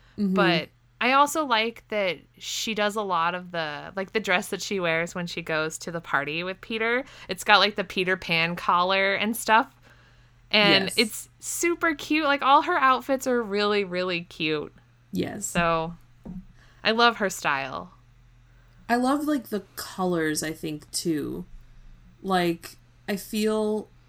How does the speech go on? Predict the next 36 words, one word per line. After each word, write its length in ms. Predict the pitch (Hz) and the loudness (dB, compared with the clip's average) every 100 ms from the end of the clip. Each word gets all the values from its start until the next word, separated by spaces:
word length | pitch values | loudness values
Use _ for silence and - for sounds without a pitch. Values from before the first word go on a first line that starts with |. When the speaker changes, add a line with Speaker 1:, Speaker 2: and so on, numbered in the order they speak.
| - | -4
Speaker 1:
like 160 | 202 190 | -4 0
everyone 380 | 220 254 262 240 | 0 2 0 2
always 240 | 208 196 | 2 2
talks 320 | 196 180 - | 0 -4 -4
about 200 | 185 170 | -4 -4
how 400 | 170 165 160 160 - | -2 -2 -2 -4 -8
her 120 | 180 | -2
outfits 440 | 156 156 - 180 - | -2 -2 -4 -4 -2
have 180 | 165 165 | -4 -6
a 80 | 156 - - | -10 -20 0
big 400 | 175 165 156 - | 2 4 0 -4
Clueless 640 | - - 160 156 175 180 185 | -10 0 2 4 2 0 -2
vibe. 500 | 190 185 190 202 - _ _ _ _ - | -2 -2 -4 -6 -10 _ _ _ _ -10
Speaker 2:
Oh, 140 | 202 | -4
yeah, 260 | 190 185 147 | -2 2 2
a 40 | |
hundred 260 | 165 175 156 | 2 0 -4
percent. 400 | 156 - 143 - _ _ - | -6 -4 -4 -4 _ _ -8
Speaker 1:
And 600 | 190 190 185 175 170 165 - _ - | -2 0 2 0 0 -4 -10 _ -8
I 140 | 165 175 | -2 2
love 380 | 165 160 160 | 2 0 -2
that. 280 | 156 143 - | -6 -4 -6
Like, 240 | 160 160 - - - | -6 -8 -10 -20 -8
I 20 | 185 | 0
mean, 380 | 185 170 160 170 | 2 2 0 -6
the 100 | 160 | 0
skirts, 1040 | - - - 311 302 294 - - - - - - | 0 0 0 0 2 0 -2 -2 -2 -2 -6 -8
like, 340 | 180 160 160 - - - | -4 -4 -6 -16 -20 -6
the 120 | 180 | -4
general, 680 | 175 202 196 190 175 165 175 | -2 0 0 0 0 -2 -4
like, 380 | - 151 139 - - - - - - | -6 -8 -8 -12 -20 -20 -20 -20 -12
looks 460 | 202 233 262 - | -6 -4 -2 0
of 140 | 254 214 | 0 -2
the 160 | 226 | -2
outfit, 460 | 208 208 - 208 | 0 0 0 -4
the 80 | - | -2